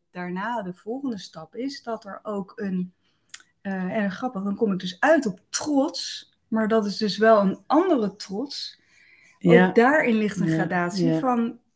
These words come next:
Speaker 1: wie je bent, dat je staat voor wie je bent. En als je gaat staan voor wie je bent, dan, dan sta je. Terwijl als je je minder voelt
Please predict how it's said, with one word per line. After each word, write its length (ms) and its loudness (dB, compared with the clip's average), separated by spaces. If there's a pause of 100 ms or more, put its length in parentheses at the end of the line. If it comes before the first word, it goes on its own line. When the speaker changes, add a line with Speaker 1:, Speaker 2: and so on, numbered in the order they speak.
(100)
Speaker 1:
wie 440 6
je 100 4
bent, 460 -2
dat 180 -10
je 180 -8 (640)
staat 680 -2
voor 420 -4
wie 140 0
je 120 -2
bent. 380 -4
En 120 -4
als 140 -6
je 60 -16
gaat 180 -12
staan 460 -4
voor 140 -8
wie 140 -4
je 60 -2
bent, 320 -2
dan, 380 -6
dan 260 -4
sta 360 -2
je. 240 -2 (440)
Terwijl 520 0
als 240 -2
je 300 -2 (420)
je 640 -2 (720)
minder 640 6
voelt 680 -4